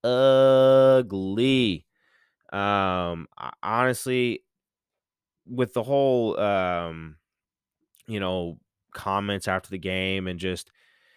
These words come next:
he, he really realized, like, "Hey, I gotta, I gotta worry about defense, man." And I'm like, "Dude, you hired Vance Joseph. Dude, you, you knew. You're hiring a guy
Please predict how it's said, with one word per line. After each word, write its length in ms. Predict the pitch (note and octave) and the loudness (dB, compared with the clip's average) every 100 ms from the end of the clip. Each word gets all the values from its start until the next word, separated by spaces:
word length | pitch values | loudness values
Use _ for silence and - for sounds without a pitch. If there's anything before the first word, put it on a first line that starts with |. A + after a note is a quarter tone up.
| _ _ _ _ - | _ _ _ _ -8
he, 320 | A2+ A2+ F#2+ | -4 -2 -2
he 200 | A2 G#2+ | -4 -6
really 380 | G2 G2+ G#2 G#2+ | -4 -2 -2 0
realized, 560 | G#2+ C3 G#2+ E2+ F2 | 0 -2 -2 -4 -6
like, 100 | E2+ | -8
"Hey, 300 | G2 G#2+ E2 _ _ _ _ _ _ _ - | -4 -4 -6 _ _ _ _ _ _ _ -12
I 140 | F#2 | -4
gotta, 280 | A2+ G2+ D#2+ | -2 -2 -2
I 80 | A2 | -2
gotta 200 | G#2 F2 | 0 -2
worry 180 | F2+ | -6
about 240 | F2 E2 D2+ | -6 -8 -8
defense, 460 | F#2+ A#2 D2+ D2 | -8 -8 -12 -16
man." 320 | E2 E2+ F2+ F#2 _ _ _ - | -12 -10 -10 -14 _ _ _ -12
And 80 | B2 | -8
I'm 120 | C#3+ | -6
like, 180 | C#3 B2 | -8 -6
"Dude, 220 | E3 D3+ | -8 -8
you 120 | F#3+ | -10
hired 320 | F#3 F3 C3+ | -6 -6 -8
Vance 460 | E2+ G2+ A2 - F#2 | -8 -6 -6 -8 -14
Joseph. 840 | E2+ E2+ F#2 G2 - D#2 D2+ _ _ _ _ _ _ _ _ _ A2+ | -12 -8 -6 -6 -8 -12 -14 _ _ _ _ _ _ _ _ _ -8
Dude, 460 | C3 C3+ C3+ A#2+ _ | -4 -2 -4 -6 _
you, 760 | B2+ C3 E3+ F#3+ G3 G3 F#3+ - | -14 -8 -4 -2 -2 -4 -8 -8
you 320 | E3 E3 G#3+ | -6 -4 -4
knew. 680 | G#3 F3+ F#3 F#3+ D3+ F#2 D#2 _ _ _ _ _ - | -2 0 0 0 0 -4 -8 _ _ _ _ _ -8
You're 200 | C#3 G#3 | -6 -4
hiring 360 | A3+ A3 G3+ | -4 -4 -4
a 60 | D#3+ | -6
guy 720 | G2+ A2 B2 B2 G2+ F2+ | -2 2 2 2 0 -4